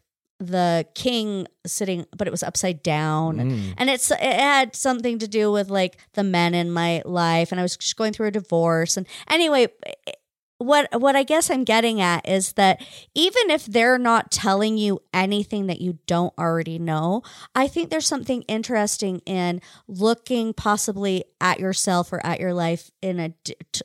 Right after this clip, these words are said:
Speaker 1: like, a slightly different angle
Speaker 2: Mm-hmm.
Speaker 1: to get you to think of y-, think of things in a different way.
Speaker 2: And there are plenty of people who do tarot readings
Speaker 1: Mm-hmm.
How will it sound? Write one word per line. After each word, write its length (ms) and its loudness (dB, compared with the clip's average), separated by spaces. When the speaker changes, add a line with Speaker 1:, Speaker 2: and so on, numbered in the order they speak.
Speaker 1:
like, 160 -4
a 60 -8
slightly 360 -2
different 380 -4
angle 440 0
Speaker 2:
Mm-hmm. 260 2
Speaker 1:
to 120 2
get 200 2
you 120 0
to 80 -2
think 320 -2
of 120 -2
y-, 140 -14
think 300 -2
of 80 -10
things 280 -2
in 120 0
a 60 0
different 320 -2
way. 140 -4
Speaker 2:
And 240 2
there 180 6
are 120 4
plenty 440 -2
of 160 -2
people 320 -4
who 160 0
do 180 -4
tarot 360 -4
readings 540 -6
Speaker 1:
Mm-hmm. 280 -4